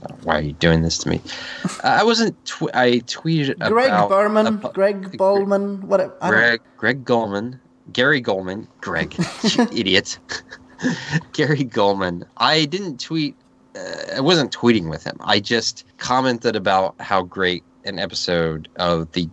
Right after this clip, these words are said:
Speaker 1: Good One podcast was that he was on, where he broke down his joke about Trader Joe's. I, I mean, it really was a great episode. They spent, like, ser-, almost two hours just breaking down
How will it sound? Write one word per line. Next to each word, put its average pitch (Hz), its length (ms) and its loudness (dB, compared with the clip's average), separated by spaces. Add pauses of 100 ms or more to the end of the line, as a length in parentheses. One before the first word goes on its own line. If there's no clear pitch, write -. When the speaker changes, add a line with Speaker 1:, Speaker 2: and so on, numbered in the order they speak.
Speaker 1:
Good 110 200 4
One 87 280 2
podcast 80 640 -2
was 80 360 -6
that - 100 -4
he 90 160 -2
was 80 160 -4
on, 78 240 0
where - 140 -2
he 90 100 -2
broke 87 300 0
down 87 320 2
his 85 200 -8
joke 82 320 0 (180)
about 85 340 2
Trader 82 320 0
Joe's. 76 680 -2 (220)
I, 98 220 0
I 98 40 4
mean, 104 180 2
it 95 100 2
really 107 360 4
was 80 260 -2
a - 20 -20
great 82 220 0
episode. 80 320 -4
They 98 80 2
spent, - 360 2 (140)
like, 85 240 -4
ser-, 104 380 -2
almost - 400 4
two 98 200 0
hours 76 380 0
just - 240 -6
breaking 87 380 0
down 78 420 -2